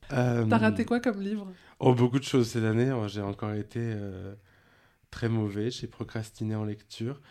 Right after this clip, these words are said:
Speaker 1: Euh, j'ai raté beaucoup de choses. Je n'ai pas lu le livre de Britney.
Speaker 2: Oh, ça, c'est très, très grave.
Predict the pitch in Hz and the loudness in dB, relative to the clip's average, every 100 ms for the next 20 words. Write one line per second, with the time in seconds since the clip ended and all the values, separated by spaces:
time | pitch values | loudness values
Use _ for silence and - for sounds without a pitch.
0 | - - _ 110 110 107 107 104 104 110 | -20 -20 _ 0 2 2 2 -2 -4 -4
1 | 160 185 127 110 127 151 151 135 117 110 | -4 -2 -2 0 0 0 0 0 0 -2
2 | 107 107 104 101 98 - 107 196 - _ | -4 -6 -6 -6 -10 -10 -12 -12 -20 _
3 | _ 254 330 320 294 240 202 156 156 - | _ -4 0 2 2 2 0 -4 -12 -2
4 | 185 180 - 160 151 143 123 | -2 -2 -6 -6 -8 -8 -8